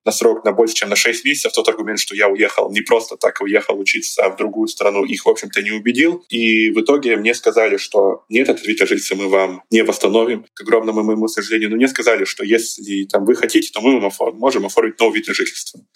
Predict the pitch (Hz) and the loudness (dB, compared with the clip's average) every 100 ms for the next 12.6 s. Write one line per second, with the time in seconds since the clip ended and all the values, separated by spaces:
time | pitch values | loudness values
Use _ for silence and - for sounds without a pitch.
0 | - - 104 123 131 127 113 113 - 104 | -4 0 2 4 2 2 2 0 -2 2
1 | 107 117 107 101 95 - 101 95 101 98 | 2 2 0 0 0 0 0 0 0 -2
2 | - _ - 123 110 101 104 101 98 95 | -6 _ 0 2 2 0 2 0 0 -4
3 | 101 - 147 143 190 - - 101 101 - | 0 2 2 0 -8 -8 -6 -2 0 -2
4 | - 110 107 98 - - 113 - - - | 0 0 2 0 -2 -2 -2 -2 -6 -10
5 | - 120 135 127 - - - 120 107 98 | -2 0 0 -4 -8 -2 2 2 2 -2
6 | 95 - - - 123 - - 120 - 135 | -4 -10 -14 0 2 2 2 2 2 2
7 | 113 101 - - 120 107 104 101 98 - | 2 -2 -8 -2 2 4 4 2 -2 -10
8 | - 113 131 131 107 113 113 107 101 98 | -2 2 4 4 4 2 2 2 2 2
9 | 110 107 - 101 95 - 101 98 - - | 0 0 2 2 2 2 2 2 0 -4
10 | - 113 113 113 110 110 107 107 135 - | 0 2 2 2 2 2 2 2 2 2
11 | 120 - 143 139 98 - 104 101 104 98 | 0 2 2 2 0 0 2 4 2 2
12 | - - 98 101 98 - | -4 0 2 2 0 -6